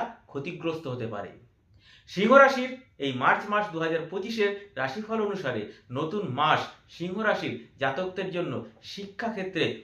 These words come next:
উপহার নিয়ে এসেছে। আপনি যে কাজই করুন না কেন, আপনি অনুকূল ফলাফল পাবেন, তবে কয়েকদিনের জন্য উত্তেজনা থাকতে পারে। স্কুলে অধ্যয়নরত শিক্ষার্থীরা নিজেদের জন্য কিছু নির্দেশনা খুঁজে পাবেন।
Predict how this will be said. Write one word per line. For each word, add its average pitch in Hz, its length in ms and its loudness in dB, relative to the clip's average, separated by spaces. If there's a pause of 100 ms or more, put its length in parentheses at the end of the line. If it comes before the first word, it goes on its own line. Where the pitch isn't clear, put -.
(120)
উপহার 156 480 4 (260)
নিয়ে 143 280 -4
এসেছে। 117 360 -6 (440)
আপনি 175 380 4 (280)
যে 143 200 -2
কাজই 240 260 6
করুন 220 260 2
না 202 120 2
কেন, 156 180 2 (280)
আপনি 135 300 -6
অনুকূল 190 460 0
ফলাফল 196 400 2
পাবেন, 135 300 2 (280)
তবে 139 240 0
কয়েকদিনের 214 580 4
জন্য 165 240 4 (300)
উত্তেজনা 180 500 -2
থাকতে 135 360 -6
পারে। 98 240 -8 (400)
স্কুলে 240 420 2
অধ্যয়নরত 196 680 4 (320)
শিক্ষার্থীরা 185 760 0 (260)
নিজেদের 214 500 6
জন্য 156 260 -2 (340)
কিছু 196 260 -6 (300)
নির্দেশনা 185 600 2 (260)
খুঁজে 165 240 -2
পাবেন। 107 300 0